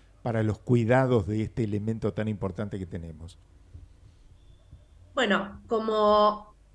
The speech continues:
Speaker 2: sabemos, todas las, todos los años la campaña tiene, eh,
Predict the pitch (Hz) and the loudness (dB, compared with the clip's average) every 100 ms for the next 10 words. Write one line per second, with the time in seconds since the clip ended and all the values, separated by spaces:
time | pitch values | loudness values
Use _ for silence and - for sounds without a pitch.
0 | - - - 240 294 403 359 - 277 277 | -20 -10 0 4 4 4 0 0 2 2
1 | 240 214 202 185 170 165 - - - - | 0 0 2 2 -2 -6 -18 -20 -20 -20
2 | - - - - 196 247 269 262 202 254 | -20 -20 -20 -20 -6 -2 0 0 0 -2
3 | 262 311 240 202 190 175 180 214 226 269 | 0 -2 -2 0 0 -2 -2 -2 0 -2
4 | 208 214 214 220 254 349 - - _ _ | -4 -2 -2 -2 -4 -4 -8 -20 _ _
5 | _ 196 196 190 - - | _ -2 -2 -2 -6 -16